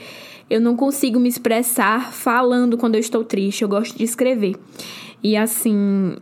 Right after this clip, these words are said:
eu gostava de ficar quietinha, pensando, e quando eu percebi que ficava remoendo essas angústias por muito tempo quando eu não escrevia,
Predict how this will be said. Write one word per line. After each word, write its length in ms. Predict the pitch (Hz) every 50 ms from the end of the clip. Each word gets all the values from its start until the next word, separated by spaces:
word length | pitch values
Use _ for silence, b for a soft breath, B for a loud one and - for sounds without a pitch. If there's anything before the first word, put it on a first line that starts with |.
| - - -
eu 120 | - 214 240
gostava 300 | 269 285 - 339 294 311
de 80 | 330
ficar 220 | - - - 277 285
quietinha, 640 | 285 330 277 277 277 - - 247 254 269 262 254
pensando, 720 | 247 247 240 240 233 - 233 214 220 226 240 240 226 226 226 -
e 600 | - 233 247 262 262 262 262 269 262 - - - - _ _ -
quando 160 | - 294 302
eu 80 | 330 320
percebi 580 | 330 330 320 - 339 311 226 202 233 240 254
que 460 | 247 240 - 254 240 240 240 233 233 233 B B B B -
ficava 300 | - 247 - 262 247 269
remoendo 580 | 311 320 311 311 349 440 415 320 247 240 240
essas 260 | 240 240 240 269 233 240
angústias 520 | 269 254 240 202 220 226 233 233 240 233
por 120 | - 247
muito 280 | 254 247 262 277 277 -
tempo 320 | - 262 233 247 247 247
quando 160 | - 254 233 220
eu 60 | 214
não 100 | 208 214
escrevia, 680 | 208 - - 208 202 190 190 214 254 277 269 240 233